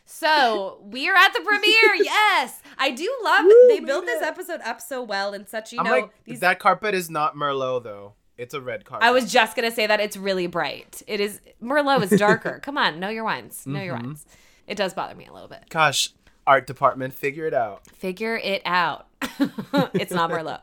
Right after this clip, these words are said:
Speaker 1: Johnny says he'll be ten feet behind Moira, so that must be, like, their thing
Speaker 2: Oh.
Speaker 1: that used to be true when she used to go
Speaker 2: Yeah.
Speaker 1: to these daytime Emmy Awards, at least. And he goes, "No, tonight is special." She's like, "I want my hand candy by my side."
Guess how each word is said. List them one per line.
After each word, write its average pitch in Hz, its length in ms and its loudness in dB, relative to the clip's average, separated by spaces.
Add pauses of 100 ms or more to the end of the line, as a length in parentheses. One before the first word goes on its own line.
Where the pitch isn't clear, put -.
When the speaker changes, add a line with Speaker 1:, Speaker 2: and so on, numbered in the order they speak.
(260)
Speaker 1:
Johnny 262 600 2
says 214 720 0
he'll 208 220 -4
be 202 520 -6 (260)
ten 277 260 -4
feet 285 180 -6
behind 247 320 -4
Moira, 196 380 0
so 196 120 -12
that 190 140 2
must 233 160 -8
be, 208 140 -6
like, 185 260 -2
their 180 220 0
thing 160 360 -4
Speaker 2:
Oh. - 20 -14
Speaker 1:
that 156 200 -4
used 156 240 -10
to 175 80 -12
be 156 140 -14
true 101 420 -14
when 156 160 -12
she - 120 -14
used 156 160 -8
to 117 60 -4
go - 60 -4
Speaker 2:
Yeah. - 60 -4
Speaker 1:
to - 40 -6
these 156 180 -12
daytime 151 360 -10
Emmy 143 220 -12
Awards, 135 340 -14
at - 80 -18
least. 147 240 -16 (640)
And 220 160 4
he 226 60 0
goes, 220 220 -2
"No, 277 320 -2
tonight 240 360 -10
is 254 140 -6
special." 262 720 -8
She's - 260 -16
like, 185 280 -6
"I 208 160 -6
want 214 280 -6
my 214 100 -12
hand 208 280 -12
candy 185 300 -14
by 202 160 -14
my - 160 -16
side." - 220 -20